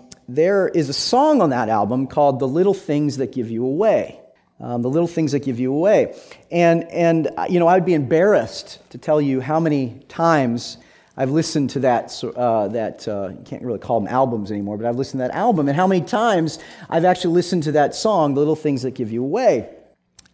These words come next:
Um, you know, it might even be close to a hundred. I,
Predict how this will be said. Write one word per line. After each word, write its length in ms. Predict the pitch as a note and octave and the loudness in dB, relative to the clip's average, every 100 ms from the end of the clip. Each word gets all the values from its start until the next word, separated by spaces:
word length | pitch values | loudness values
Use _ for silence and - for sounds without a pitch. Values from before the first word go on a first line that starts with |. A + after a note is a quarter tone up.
| - | -6
Um, 320 | C3+ C3 B2+ - - _ _ D3 - | -2 0 -2 -6 -20 _ _ -20 -18
you 160 | - C#3+ | -8 -6
know, 100 | B2+ | -4
it 60 | C3 | -2
might 160 | C#3+ | 0
even 100 | C#3 | 0
be 80 | B2+ | -2
close 240 | - C#3+ - | 0 -2 -2
to 80 | |
a 40 | A2+ | -6
hundred. 360 | - D#3+ A#2 | -4 -4 -2
I, 140 | G#2+ | -4